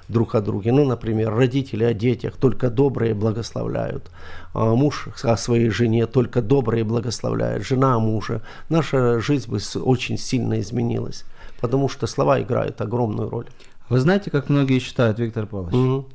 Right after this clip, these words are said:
Speaker 2: Слова ничего не стоят, стоят поступки. Дело в том, что вес, э, слов человеческих,
Speaker 1: Мгм.
Speaker 2: произнесенных, очень сильно нивелировался в последнее время за счет, э, медиа и так далее, когда люди обещают, обещают, обещают,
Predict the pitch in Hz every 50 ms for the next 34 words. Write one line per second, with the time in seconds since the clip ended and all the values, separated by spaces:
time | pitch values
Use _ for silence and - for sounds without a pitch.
0 | - - - - - - 147 160 180 185 175 165 139 - - - 131 143 151 147
1 | 143 131 - - - 110 95 90 - - - - - - - - 185 185 180 -
2 | - 143 - - - - 98 - - - - - - - - - - - - -
3 | - - - 127 120 123 147 170 175 170 - - 196 185 165 - - - 156 151
4 | 147 135 - 139 127 139 156 160 143 - - - - 147 139 131 127 123 123 -
5 | - - 185 190 190 - - - - - - - - 120 117 117 113 104 - -
6 | - - - 98 - 123 117 113 120 120 120 117 113 127 127 123 - 127 117 107
7 | 104 - - 139 135 - 151 143 - - - 147 139 135 131 131 131 127 131 135
8 | 135 120 117 107 107 104 98 - - 110 - 117 101 - - 113 104 107 117 117
9 | 135 147 160 151 135 117 107 107 110 107 - - 131 120 117 - - 117 117 113
10 | 110 - - - - - - - 139 143 156 156 139 131 123 113 113 110 - 113
11 | 107 113 127 135 135 127 117 117 110 104 - 113 107 117 113 113 110 110 113 110
12 | 113 120 113 - - 156 147 139 127 - 120 113 117 117 - - - 151 139 127
13 | 123 117 117 110 117 117 - - - 156 143 135 127 120